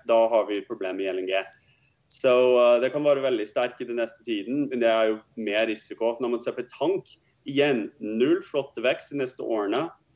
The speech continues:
Oljelager på helt desperate lave nivå, så selv at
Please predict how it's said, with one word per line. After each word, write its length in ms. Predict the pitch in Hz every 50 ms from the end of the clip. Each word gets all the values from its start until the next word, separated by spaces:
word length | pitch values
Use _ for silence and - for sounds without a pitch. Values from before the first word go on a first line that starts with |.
| _ -
Oljelager 1000 | 147 151 147 135 117 110 107 107 110 117 113 104 101 95 95 - 156 165 160 _ -
på 80 | 135
helt 300 | 120 131 123 113 - _
desperate 880 | - 123 - - - - 117 113 127 127 120 101 - - - _ - 113
lave 300 | 113 104 98 90 - 104
nivå, 380 | 104 113 123 123 139 165 180 165
så 160 | - - 131
selv 300 | 123 - 131 120 120 113
at 180 | 120 117 117